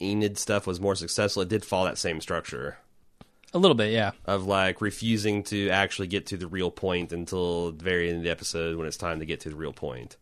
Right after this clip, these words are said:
Speaker 2: Yeah, that's
Speaker 1: Um,
Speaker 2: true.
Speaker 1: but
Speaker 2: But
Speaker 1: the
Speaker 2: when it
Speaker 1: more
Speaker 2: happens over the course of a single episode, it's
Speaker 1: Right.
Speaker 2: a lot better.
Speaker 1: Right. And I think the Morgan thing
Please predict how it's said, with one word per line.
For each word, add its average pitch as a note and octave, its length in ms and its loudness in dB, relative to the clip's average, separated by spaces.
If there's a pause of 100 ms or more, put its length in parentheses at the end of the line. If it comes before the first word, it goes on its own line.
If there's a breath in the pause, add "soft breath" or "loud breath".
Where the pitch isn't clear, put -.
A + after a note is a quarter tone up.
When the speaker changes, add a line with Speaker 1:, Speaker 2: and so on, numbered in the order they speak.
(440 soft breath)
Speaker 2:
Yeah, F2 140 0
that's D3+ 240 4
Speaker 1:
Um, D2 40 -4
Speaker 2:
true. G#2+ 180 -2 (260 soft breath)
Speaker 1:
but G#2 60 -6
Speaker 2:
But B2+ 80 4
Speaker 1:
the F3 40 10
Speaker 2:
when F#3 160 10
it - 20 12
Speaker 1:
more F#3 60 12
Speaker 2:
happens E3+ 260 10
over B2 260 6
the A2+ 60 4
course A#2+ 240 4
of A2 100 0
a G#2+ 40 -6
single A2 340 0
episode, A2+ 360 0
it's G2 100 2
Speaker 1:
Right. D2 260 2
Speaker 2:
a - 40 -8
lot G2+ 220 -4
better. G#2+ 160 -2 (100)
Speaker 1:
Right. - 340 2
And F3+ 140 6
I F#3+ 40 8
think F#3 160 6
the D#3 60 10
Morgan C3+ 320 6
thing G2+ 480 4